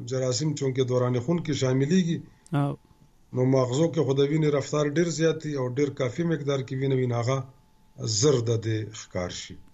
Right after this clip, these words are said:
Speaker 2: صحیح.
Speaker 1: البته دې کې یو خبره زه بله هم وکړم.
Speaker 2: یعنی د حرام مغز،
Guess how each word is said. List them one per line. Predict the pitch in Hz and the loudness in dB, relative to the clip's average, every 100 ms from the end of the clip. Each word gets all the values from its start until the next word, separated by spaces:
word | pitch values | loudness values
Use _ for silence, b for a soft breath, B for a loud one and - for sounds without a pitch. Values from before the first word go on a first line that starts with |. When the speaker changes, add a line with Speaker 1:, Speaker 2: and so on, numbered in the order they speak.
| - | -12
Speaker 2:
صحیح. | - 143 117 120 - - - - _ _ _ _ _ _ - _ _ _ _ _ _ _ _ - | -4 -2 -2 -4 -12 -20 -20 -20 _ _ _ _ _ _ -20 _ _ _ _ _ _ _ _ -8
Speaker 1:
البته | 131 143 156 160 | -4 0 0 2
دې | 185 214 | 2 2
کې | 196 | 2
یو | 202 | 2
خبره | 180 170 175 | 2 0 0
زه | 175 | 0
بله | 170 196 | 0 2
هم | 127 | 2
وکړم. | 110 - | 0 0
Speaker 2:
یعنی | 156 180 185 | 4 6 6
د | 175 | 4
حرام | 165 180 202 | 4 4 4
مغز، | 196 185 208 170 143 | 4 2 2 -2 -8